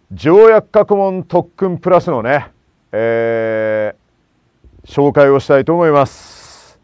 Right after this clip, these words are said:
えー、今日はね、あのー、授業じゃありません。この講座の紹介ですね。ちょっと私ですね、ちょっと今、<laughs>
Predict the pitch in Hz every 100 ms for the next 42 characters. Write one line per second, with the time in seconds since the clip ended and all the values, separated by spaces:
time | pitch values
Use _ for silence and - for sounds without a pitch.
0 | _ _ _ _ _ _ _ _ _ 104
1 | 117 120 117 113 151 123 98 120 107 -
2 | _ - 98 98 101 101 101 98 98 123
3 | 131 101 92 92 90 85 87 92 85 80
4 | _ _ - 139 135 139 147 - 113 98
5 | 101 67 98 104 - _ _ _ _ _
6 | - 170 139 120 147 - 131 107 98 82
7 | - 135 - 120 101 -